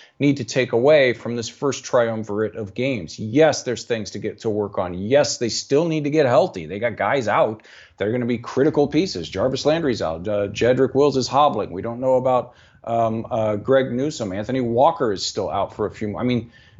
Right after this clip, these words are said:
they still haven't even had their full contingent out there yet, and they're still winning games that they should win and winning them by comfortable margins. So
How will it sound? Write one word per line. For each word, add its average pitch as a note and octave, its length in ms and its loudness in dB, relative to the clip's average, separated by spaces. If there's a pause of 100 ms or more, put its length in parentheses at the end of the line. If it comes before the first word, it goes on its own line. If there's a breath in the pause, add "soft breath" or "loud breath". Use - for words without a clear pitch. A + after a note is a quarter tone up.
(100)
they - 520 0
still G3 220 4
haven't E3+ 120 6
even C#3+ 140 0
had D3+ 160 0
their B2+ 100 -2
full D#3 360 -4
contingent D#3 880 0
out G2+ 240 -2
there G2 160 2
yet, F#2+ 340 0
and A2 180 2
they're B2 140 6
still D#3 400 2
winning C3+ 460 0
games A2 320 -2
that A2 140 0
they A2 120 4
should G#2+ 180 0
win C#3+ 220 2
and G2+ 140 0
winning A2+ 240 -2
them G#2+ 120 -2
by G#2 120 2
comfortable G#2+ 420 0
margins. A2 540 2
So A2 340 0